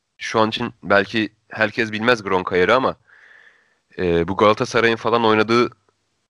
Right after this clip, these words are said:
ya da Ç-, Beşiktaş'ın oynadığı zamanlarda, Sergen'in yıldızlaştığı maçlarda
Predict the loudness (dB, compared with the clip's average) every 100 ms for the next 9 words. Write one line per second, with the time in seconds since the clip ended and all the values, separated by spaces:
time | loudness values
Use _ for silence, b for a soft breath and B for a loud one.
0 | _ _ 2 2 2 0 0 0 2 0
1 | 4 4 4 2 2 2 0 0 0 -2
2 | -2 0 0 -2 -4 -8 _ -8 -6 -4
3 | 0 0 0 -2 0 0 0 0 0